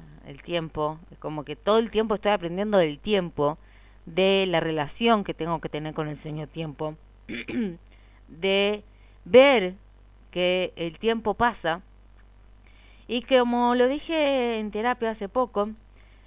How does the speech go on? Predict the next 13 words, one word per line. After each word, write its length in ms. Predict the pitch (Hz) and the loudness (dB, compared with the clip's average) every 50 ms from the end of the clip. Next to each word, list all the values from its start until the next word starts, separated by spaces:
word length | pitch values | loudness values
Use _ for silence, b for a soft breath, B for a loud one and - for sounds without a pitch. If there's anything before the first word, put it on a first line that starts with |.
| b b b b b b b b | b b b b b b b b
últimamente 500 | 233 262 - 311 294 285 285 311 - 349 | -8 -4 0 0 2 2 0 0 0 -2
estoy 220 | 339 - - 262 262 | 0 2 4 2 4
viendo 260 | 233 262 269 277 277 | 2 0 0 0 -2
el 100 | 262 208 | -2 -2
tiempo 360 | - 247 254 254 240 262 262 | -2 -2 -2 -2 0 -2 -2
con, 480 | 262 - 226 220 214 214 214 214 208 202 | -2 -2 -2 0 0 0 0 -2 -4 -2
con 120 | 220 220 | -2 -2
otra 240 | 240 240 - 254 262 | -2 -4 -4 -6 -8
perspectiva, 680 | - 220 180 - 175 - - - 226 214 196 196 196 196 196 - - - b b b b b b b b b b b - | -6 -6 -8 -10 -12 -8 -2 0 0 2 2 2 0 -2 -4 -12 -20 -20 b b b b b b b b b b b -10
con 220 | - - 214 220 233 | -2 0 0 2 2
algo 280 | 247 254 262 240 240 | 2 2 2 2 2
más 140 | 233 247 254 | 0 0 -2
tangible, 680 | - 254 233 220 202 - 240 247 233 185 170 170 175 175 | -2 -2 -2 -2 -4 -4 -4 -4 -4 -2 -2 -4 -4 -6